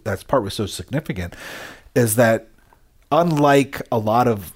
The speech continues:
musical type movies where you, they record,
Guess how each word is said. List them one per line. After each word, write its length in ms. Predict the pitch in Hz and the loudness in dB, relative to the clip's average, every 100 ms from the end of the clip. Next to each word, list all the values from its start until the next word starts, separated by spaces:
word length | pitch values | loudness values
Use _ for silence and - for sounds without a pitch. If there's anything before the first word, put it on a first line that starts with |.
| - | -10
musical 800 | 110 113 123 113 113 104 101 95 | -2 0 0 -2 -2 -2 -4 -8
type 240 | - 101 | -6 -6
movies 540 | 98 156 135 92 92 - | 0 0 0 -2 -6 -8
where 240 | 101 98 | -6 -4
you, 400 | 95 95 87 87 - - | -4 -6 -6 -10 -16 -8
they 160 | 104 | -6
record, 760 | 92 90 - 120 110 104 92 | -6 -10 -6 2 2 2 0